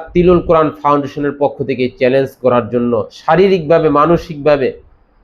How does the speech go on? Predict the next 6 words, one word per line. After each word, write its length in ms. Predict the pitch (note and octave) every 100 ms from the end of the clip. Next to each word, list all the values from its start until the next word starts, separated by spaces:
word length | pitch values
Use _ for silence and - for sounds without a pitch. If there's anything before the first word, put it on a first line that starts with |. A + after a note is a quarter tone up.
| _ _ _ _ -
আদালতের 580 | B2 E3+ A3 B3 B3 A#3
মাধ্যমে 420 | A3 F3+ F3 F3
চ্যালেঞ্জ 420 | F3 E3+ D#3+ E3+ D#3+ -
গ্রহণ 260 | C#3+ D3 C3
করতে 280 | C#3 -
প্রস্তুত। 480 | G#2+ C3 B2 _ A2